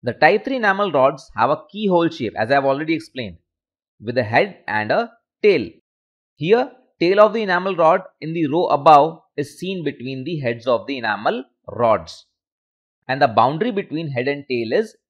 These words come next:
abrupt, as you can appreciate in this diagram. This is due to the variation in the orientation of hydroxyapatite crystals in the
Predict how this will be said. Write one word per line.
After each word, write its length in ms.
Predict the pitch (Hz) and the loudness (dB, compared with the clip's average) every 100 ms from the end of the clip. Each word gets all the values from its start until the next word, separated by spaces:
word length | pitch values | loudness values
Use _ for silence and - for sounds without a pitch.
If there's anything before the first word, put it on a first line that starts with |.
| - | -8
abrupt, 400 | 185 143 113 - _ - | -4 0 0 -2 _ 0
as 240 | 131 123 | 0 0
you 80 | 135 | -4
can 200 | 165 185 | -6 -6
appreciate 560 | - - 165 156 156 135 | -16 -8 -6 -4 -4 -4
in 120 | 131 | -6
this 140 | 113 | -8
diagram. 360 | 110 104 95 87 _ _ _ _ _ _ _ | -2 -2 -2 -10 _ _ _ _ _ _ _
This 200 | 120 170 | -4 -2
is 180 | 269 220 | 0 -2
due 180 | 147 185 | -4 -4
to 120 | 180 | -4
the 120 | 185 | -6
variation 560 | 151 127 127 143 131 143 | -4 -2 -2 -4 -6 -10
in 180 | 127 113 | -10 -8
the 280 | 156 247 - - | -8 -8 -12 -8
orientation 720 | 127 139 160 151 131 123 110 | -4 -2 -4 -4 -8 -8 -10
of 280 | 107 196 226 - _ - | -2 -2 -4 -12 _ -8
hydroxyapatite 1000 | 107 123 135 147 - 160 - 131 135 - | -6 -4 -4 -4 -6 -10 -8 -6 -6 -8
crystals 420 | 120 - 131 123 | -18 -10 -10 -8
in 160 | 113 | -10
the 220 | 117 233 | -10 -10